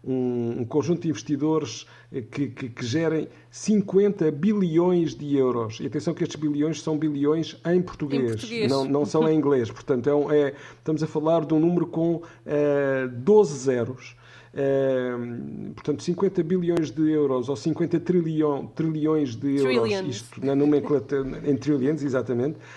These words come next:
Speaker 1: Ehm, estes investidores vieram precisamente dizer que, eh, é um erro, eh, é um erro esta, eh, este investimento futuro.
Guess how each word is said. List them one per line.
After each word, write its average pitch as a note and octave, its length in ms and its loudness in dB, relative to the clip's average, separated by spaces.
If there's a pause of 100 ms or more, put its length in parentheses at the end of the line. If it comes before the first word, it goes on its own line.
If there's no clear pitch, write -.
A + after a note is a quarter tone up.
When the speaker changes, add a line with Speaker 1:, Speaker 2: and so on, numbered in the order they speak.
(320)
Speaker 1:
Ehm, D#3 680 0 (100)
estes E3 200 -2
investidores E3 540 -2
vieram F3 300 0
precisamente D#3+ 500 -2
dizer D3 380 -2
que, E3+ 400 -2 (300)
eh, B2+ 1300 0 (800)
é E3 120 2
um D#3 240 4
erro, - 420 -2
eh, C3 400 -4
é C#3 40 2
um C3+ 200 0
erro C#3 420 -4
esta, C3 600 -2 (320)
eh, A2+ 720 -2
este D3 320 -2
investimento D3 560 -4
futuro. D#3+ 600 0